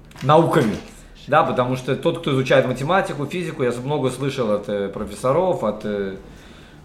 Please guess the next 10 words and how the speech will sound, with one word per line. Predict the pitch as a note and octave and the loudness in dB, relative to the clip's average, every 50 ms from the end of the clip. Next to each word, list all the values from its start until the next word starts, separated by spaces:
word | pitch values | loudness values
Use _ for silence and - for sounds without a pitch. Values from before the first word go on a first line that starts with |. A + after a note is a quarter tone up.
| - - | -12 -10
э, | A2 - - - - - - - - | -10 -10 -10 -12 -12 -12 -14 -14 -14
что | - - B2+ | -2 2 2
они | B2+ C#3 E3 F3 | 2 4 2 2
именно | F3 E3+ E3 D#3+ | 2 2 0 0
приходят | C3+ - D3 C#3+ D3 F3+ F3 D#3+ C3 | 0 0 -2 2 2 2 2 2 2
к | - | 2
этому. | G3 G#3+ G#3 F#3+ C#3+ B2 | 0 2 2 0 -2 -2
Почему? | A2+ A2+ D3 E3+ F#3 | -4 -4 -4 -4 -4
Потому | E3 C3+ C#3 C3 C3+ C3 | -2 -4 -2 -2 -2 -4
что | C3 - - C#3 C3 B2+ B2+ A#2+ A#2+ B2 | -4 -4 0 2 2 2 2 0 -2 -6